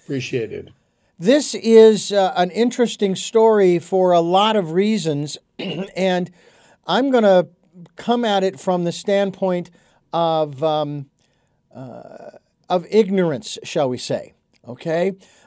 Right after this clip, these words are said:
Speaker 2: Uh, because sometimes the better questions come from ignorance rather than having read the book. And, okay, so you said in chapter thus and such. So where originally, starting, let's say, from the beginning,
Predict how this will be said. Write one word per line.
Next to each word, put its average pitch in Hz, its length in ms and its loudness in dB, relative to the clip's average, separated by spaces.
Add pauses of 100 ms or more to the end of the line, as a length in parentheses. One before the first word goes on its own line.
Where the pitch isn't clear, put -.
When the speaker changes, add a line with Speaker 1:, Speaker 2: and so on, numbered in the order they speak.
(120)
Speaker 2:
Uh, 147 400 -2
because 170 420 -2
sometimes 190 440 -4
the 175 80 -6
better 175 200 -2
questions 160 520 -6
come 160 320 -8
from 143 240 -8
ignorance 147 420 -6
rather 151 240 0
than 143 160 -6
having 143 320 -4
read 170 220 0
the 165 80 -4
book. 151 320 -2
And, 135 180 -8 (380)
okay, 262 420 0
so 208 140 0
you 214 160 0
said 330 180 0
in 277 140 2
chapter 226 440 0
thus 214 380 -2
and 151 140 -10
such. - 400 -10 (920)
So 233 440 4 (840)
where 294 760 2 (680)
originally, 185 680 2
starting, 202 600 0
let's 180 240 -2
say, 180 200 2
from 180 300 -2
the 160 100 0
beginning, 156 680 0